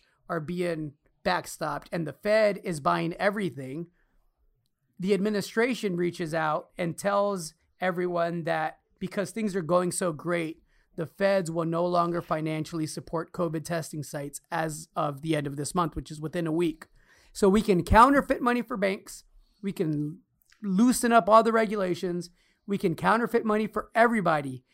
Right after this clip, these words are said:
but we can't counterfeit a little bit of money for some covid nineteen testing. And again, I just ask,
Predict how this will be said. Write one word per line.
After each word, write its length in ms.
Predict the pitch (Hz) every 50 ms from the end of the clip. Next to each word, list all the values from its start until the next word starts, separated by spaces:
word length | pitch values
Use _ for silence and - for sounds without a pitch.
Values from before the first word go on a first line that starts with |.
| _ _ _ - -
but 100 | - -
we 160 | 180 226 247
can't 320 | - - 233 226 220 -
counterfeit 480 | - 202 202 202 208 196 202 - 208 180
a 80 | 180
little 220 | 156 160 190 196 180
bit 160 | 151 185 185
of 100 | 185 175
money 260 | 175 170 175 175 170
for 160 | 156 - 165
some 160 | 147 - 160 139
covid 320 | - 165 165 160 156 156
nineteen 420 | 151 151 147 143 131 156 156 143
testing. 420 | 127 156 139 127 - - - 117 110 _ _ _ _ _ - - _ _ _ _ _ _ _ _ _ _ _ _ - -
And 160 | 185 180 165
again, 440 | 165 143 127 165 180 185 170 147 135 -
I 140 | - 160 165
just 280 | 143 175 170 - - _ -
ask, 460 | 160 156 156 147 131 - - - _